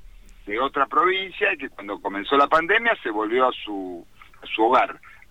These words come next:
con sus padres, familiares, etcétera. Con lo cual, hoy, si diríamos, volvemos totalmente a la presencialidad, todavía tenemos, o sea, va a ser complicado por este tema de, eh,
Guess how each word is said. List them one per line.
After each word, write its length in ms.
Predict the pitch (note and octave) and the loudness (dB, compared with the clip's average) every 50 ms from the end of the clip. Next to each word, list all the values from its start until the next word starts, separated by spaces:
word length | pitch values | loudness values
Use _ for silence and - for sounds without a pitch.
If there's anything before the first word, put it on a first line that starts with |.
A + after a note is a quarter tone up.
| - | -12
con 140 | - - G2 | -8 -8 -8
sus 160 | - - F#2+ - | -6 -8 -4 0
padres, 560 | - D3 D#3+ E3+ E3 D#3 D3 C#3 C3 A#2+ G#2 | 4 4 6 6 6 4 2 0 -4 -8 -8
familiares, 680 | - G2 F#2 G2+ A2 B2+ C#3+ D3 C#3+ C#3 B2 A#2+ - - | -10 -10 -12 -8 -4 0 2 2 2 2 0 -4 -8 -10
etcétera. 440 | - - G2+ - - - D#2+ D2+ - - - - - - - - - - | -10 -10 -10 -10 -10 -10 -12 -12 -14 -18 -20 -20 -20 -20 -20 -20 -16 -6
Con 160 | - - C3+ | 0 2 4
lo 120 | D3 D#3 D3 | 4 4 4
cual, 240 | - D#4+ G3+ G#3 A#3 A#3+ A3 - - - - _ - - - | 4 6 6 6 4 2 -4 -8 -14 -20 -20 _ -16 -4 0
hoy, 340 | D3+ D#3+ E3+ D#3 C#3 C3 - - - | 2 2 2 2 0 -4 -6 -12 -14
si 80 | A2+ | -12
diríamos, 580 | A2+ A#2 A#2 B2 C3 D3 D3+ C#3 C3 A#2+ A2 G2+ | -10 -8 -6 -2 0 2 2 2 0 -2 -4 -2
volvemos 500 | G2+ A2+ A2+ A2+ C3 F3+ F#3 F3 D#3+ D3+ - | 0 0 0 2 2 2 2 2 0 0 0
totalmente 540 | - C#3 - - D3 D3 D3 D#3 D#3 - C#3+ | -2 -2 0 2 0 0 0 -2 -2 -2 0
a 20 | |
la 100 | C3+ C3+ | 0 0
presencialidad, 1000 | - B2 A#2+ - - B2+ B2 B2 - - C3 C#3 D#3 E3 E3+ F3 F3+ G#3 A3 - - - - - - - - - - - | -2 -4 -8 -8 -6 -8 -8 -8 -4 -4 -2 0 2 2 4 4 4 2 2 -2 -10 -20 -20 -20 -20 -20 -20 -20 -12 -6
todavía 340 | A#2 A#2 A#2+ C3 D#3+ E3+ | -2 -2 0 2 0 0
tenemos, 340 | E3 - D3 D3+ D#3 D#3+ E3 - | 0 -2 -2 -2 -2 -4 -6 -8
o 80 | - A2 | -10 -8
sea, 180 | - C3 B2 A#2+ | -2 0 0 2
va 120 | A#2 C3+ | 4 2
a 60 | C#3+ - | 2 2
ser 160 | - D3+ C3+ | 0 -2 0
complicado 580 | - C3+ C3 B2+ - - - E3+ F3+ - A3+ - - - - - - | 0 -2 -2 -2 -4 -2 0 2 2 2 0 -2 -4 -12 -20 -14 -8
por 200 | - A2+ G#2+ A#2 | -6 -4 -2 -2
este 220 | C3+ - C3 A#2 | -4 -4 -6 -8
tema 360 | - - C3+ D3+ - F#3+ F#3 D#3+ | -4 -2 -2 -2 0 0 -2 0
de, 320 | A#2 A#2+ B2+ D3 E3 F#3 G3+ - - - - - - - - - - - - - - - | 0 2 2 2 0 0 -4 -10 -18 -20 -20 -20 -20 -20 -20 -20 -20 -20 -20 -18 -10 -6
eh, 320 | - G2 G2 F#2+ F#2 F2+ | -4 -2 -2 -2 -4 -6